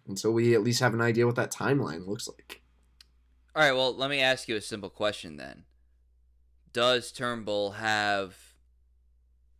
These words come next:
Speaker 2: middle to high, you know, to high-end talent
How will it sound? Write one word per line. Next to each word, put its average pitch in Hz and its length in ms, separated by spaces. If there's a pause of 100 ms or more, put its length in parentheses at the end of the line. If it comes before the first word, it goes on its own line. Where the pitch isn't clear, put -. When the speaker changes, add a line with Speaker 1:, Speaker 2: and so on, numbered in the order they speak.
(800)
Speaker 2:
middle 127 760 (120)
to 104 360
high, 117 520 (260)
you 107 160
know, 101 100
to 101 200
high-end 107 600
talent 101 600